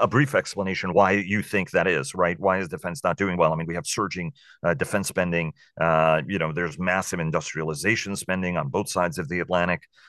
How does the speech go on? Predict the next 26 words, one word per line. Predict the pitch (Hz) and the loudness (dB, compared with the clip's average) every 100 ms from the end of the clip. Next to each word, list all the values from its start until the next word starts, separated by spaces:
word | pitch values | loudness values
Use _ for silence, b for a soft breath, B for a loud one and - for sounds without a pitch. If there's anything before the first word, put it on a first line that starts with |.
| _ | _
Uh, | 76 80 76 73 67 | -2 2 2 0 -2
you | 98 | -4
know, | 90 | -2
I | |
mean, | 85 82 | -2 -2
the | 76 | -4
Ukraine | 71 95 92 85 | -4 -4 -4 -2
war | 87 90 90 85 | 0 2 2 2
has | 82 82 | -2 -6
pumped | - 87 92 - | -6 -4 -4 -4
an | 90 | -2
enormous | 90 92 98 95 | 0 2 0 0
amount | 87 90 | 0 2
of | |
money | 92 92 98 107 | 0 0 0 -2
into | 110 101 | -2 -4
the | 95 | -4
U | 95 98 | 0 0
S | - | -2
defense | 92 107 101 | -4 -4 -4
industrial | 104 104 117 - 90 71 | 0 0 0 0 -2 -2
base | 73 69 | -6 -4
one | 71 69 | -4 -2
way | 67 | -2
or | 65 69 | -2 -2
another, | 67 60 | -4 -4